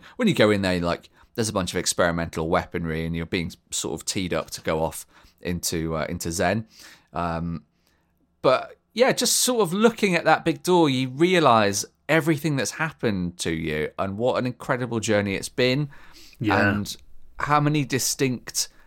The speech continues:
Speaker 1: areas and environments and set pieces and scenarios you can remember between beginning your perfectly normal day at Black Mesa and arriving here at the Lambda Labs. Uh, I, it always just really hammers home to me, like,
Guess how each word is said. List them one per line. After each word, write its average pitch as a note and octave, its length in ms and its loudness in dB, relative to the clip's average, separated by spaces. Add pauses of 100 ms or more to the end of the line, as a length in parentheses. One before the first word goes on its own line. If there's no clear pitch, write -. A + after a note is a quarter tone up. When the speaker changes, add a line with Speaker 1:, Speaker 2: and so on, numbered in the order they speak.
(180)
Speaker 1:
areas A#2 540 4
and G#2+ 180 -4
environments A2+ 800 2
and G2+ 180 -6
set - 360 0
pieces G#2+ 340 -4
and F2+ 100 -6
scenarios A2 600 0
you F#2 80 -8
can G#2 160 -4
remember G2+ 640 0 (420)
between G2 640 0 (160)
beginning A2+ 480 0
your F#2 160 0 (160)
perfectly C3 420 2
normal G#2 380 0
day F#2+ 200 0
at F2+ 140 -2
Black F#2+ 160 -2
Mesa F#2+ 520 -2
and F2 100 -4
arriving F2+ 460 -2
here F2 340 -2 (340)
at G2+ 140 -2
the F#2 80 -2
Lambda G2 320 0
Labs. D#2+ 460 -4 (120)
Uh, E2 340 0 (160)
I, G#2+ 200 -6
it A2+ 280 -6
always B2+ 340 4
just - 160 -6
really G#2+ 180 0
hammers G#2+ 340 0
home F2+ 240 -2
to F2 120 -6
me, E2 260 -4
like, D#2+ 300 -6